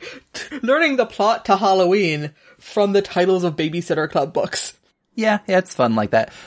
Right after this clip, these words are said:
Speaker 2: Ironically, I didn't use any of them, 'cause, uh, the sketch was running too long, so I had to cut a little bit. <laughs> 'Cause here's the thing, you don't want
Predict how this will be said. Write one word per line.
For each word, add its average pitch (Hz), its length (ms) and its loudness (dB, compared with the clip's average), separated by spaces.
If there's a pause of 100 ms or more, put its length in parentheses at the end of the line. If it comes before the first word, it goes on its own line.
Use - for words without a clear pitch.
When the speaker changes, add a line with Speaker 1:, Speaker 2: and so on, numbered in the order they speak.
(240)
Speaker 2:
Ironically, 151 680 2
I 143 80 2
didn't 214 260 2
use 175 240 0
any 175 220 2
of 104 100 0
them, 95 280 0 (100)
'cause, 110 560 0
uh, 107 520 2
the 107 140 -4
sketch - 360 -2
was 120 200 -2
running 110 300 0
too 120 240 -2
long, 160 400 0
so 117 200 -2
I 113 100 2
had 110 200 0
to 101 60 -4
cut - 320 -6
a 107 100 0
little 95 240 0
bit. 95 260 -2 (500)
<laughs> - 520 -12
'Cause - 520 0
here's 262 160 0
the 190 80 -6
thing, 190 280 0 (560)
you 196 180 2
don't 202 320 0
want 156 480 2